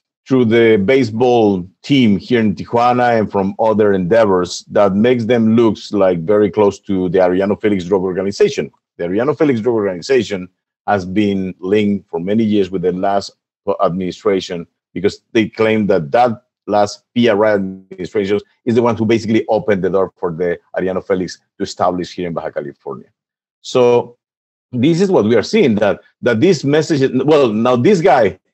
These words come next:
<laughs> who just left the, the office, the, the Jaime Bonilla just finished his governorship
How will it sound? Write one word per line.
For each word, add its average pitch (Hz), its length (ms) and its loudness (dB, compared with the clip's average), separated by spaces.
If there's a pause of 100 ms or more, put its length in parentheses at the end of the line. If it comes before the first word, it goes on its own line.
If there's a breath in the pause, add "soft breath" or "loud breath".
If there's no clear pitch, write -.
(120)
<laughs> - 260 -20
who 135 100 2
just 151 280 2
left 147 340 2
the, 120 220 2
the 104 460 4 (300)
office, 117 360 0
the, 92 180 2
the 87 360 -2 (400)
Jaime 147 240 4
Bonilla 131 560 2 (200)
just 113 340 -4 (580)
finished 131 420 2
his 107 180 0
governorship 110 680 0